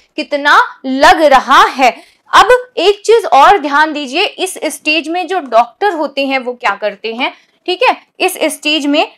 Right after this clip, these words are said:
डॉक्टर भी कुछ काम करते हैं और वो क्या करते हैं, वो प्रत्येक पाँच, पाँच मिनट में क्या करेंगे, वो प्रत्येक पाँच मिनट में गर्भस्थ शिशु के, गर्भस्थ शिशु की हृदय की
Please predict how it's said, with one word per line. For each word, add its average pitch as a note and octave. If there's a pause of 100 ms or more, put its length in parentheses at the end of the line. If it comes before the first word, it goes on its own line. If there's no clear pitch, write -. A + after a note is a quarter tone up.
(140)
डॉक्टर D#4
भी G#4
कुछ F#4
काम D4
करते D4+
हैं E4
और D#4
वो D4+
क्या D4+
करते D4
हैं, D#4
वो E4+
प्रत्येक D#4+
पाँच, C#4+
पाँच D#4
मिनट C4+
में C4+
क्या -
करेंगे, A#3 (380)
वो C#4+
प्रत्येक C4+
पाँच B3
मिनट A#3+
में D4+ (360)
गर्भस्थ C#4+
शिशु D4 (160)
के, A#3+ (1200)
गर्भस्थ C4
शिशु C4+
की C4 (1500)
हृदय D4
की C#4+